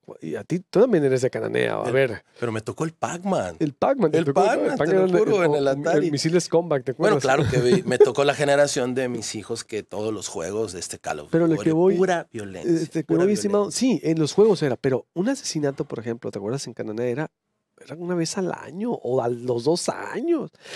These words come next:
Speaker 1: En el estado se oía, uh, poco, hasta que llegó el sexenio Malefao Beltrones y empezaron la ola de secuestros y cosas que vimos.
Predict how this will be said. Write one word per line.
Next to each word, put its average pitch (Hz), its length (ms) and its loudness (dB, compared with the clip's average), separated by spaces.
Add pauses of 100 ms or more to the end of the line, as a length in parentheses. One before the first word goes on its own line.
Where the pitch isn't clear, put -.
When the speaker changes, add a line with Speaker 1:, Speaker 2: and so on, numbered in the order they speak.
(120)
Speaker 1:
En 165 180 4
el 160 100 4
estado 160 440 -2
se 202 180 -2
oía, 185 540 0
uh, 349 400 4
poco, - 480 0
hasta 131 240 -6
que 117 160 -6
llegó 117 260 2
el 156 180 0
sexenio 139 380 -6
Malefao 139 380 -2
Beltrones 135 480 -2
y - 20 -6
empezaron 123 420 -6
la 107 120 -2
ola 117 160 0
de 117 60 -2
secuestros 127 760 -2
y - 40 -16
cosas 123 340 -6
que 113 100 -2
vimos. 101 380 -8